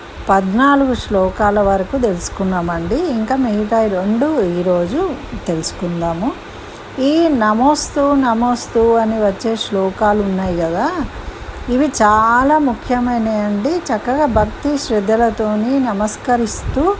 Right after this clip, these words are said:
మీరు, ఆ, చక్కగా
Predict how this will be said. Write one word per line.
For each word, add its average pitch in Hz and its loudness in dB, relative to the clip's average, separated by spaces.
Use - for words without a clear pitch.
మీరు, 247 4
ఆ, 214 4
చక్కగా 277 4